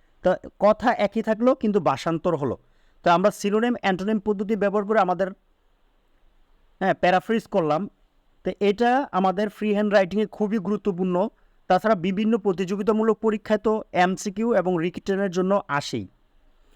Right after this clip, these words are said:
আর সর্বোপরি আমার ইংলিশের দক্ষতা বাড়ানোর জন্য, এটা স্পোকেন বলেন বা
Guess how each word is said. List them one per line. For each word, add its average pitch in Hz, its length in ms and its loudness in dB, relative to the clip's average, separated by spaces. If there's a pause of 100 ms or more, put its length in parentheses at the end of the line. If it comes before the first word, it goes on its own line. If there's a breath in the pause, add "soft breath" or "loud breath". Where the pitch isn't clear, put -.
(220)
আর 156 180 0
সর্বোপরি 196 760 0 (2250)
আমার 165 360 4 (280)
ইংলিশের 226 540 0
দক্ষতা 196 500 2
বাড়ানোর 175 440 0
জন্য, 143 340 -2 (140)
এটা 143 100 -4 (120)
স্পোকেন 233 540 -2
বলেন 220 340 0 (840)
বা 147 380 0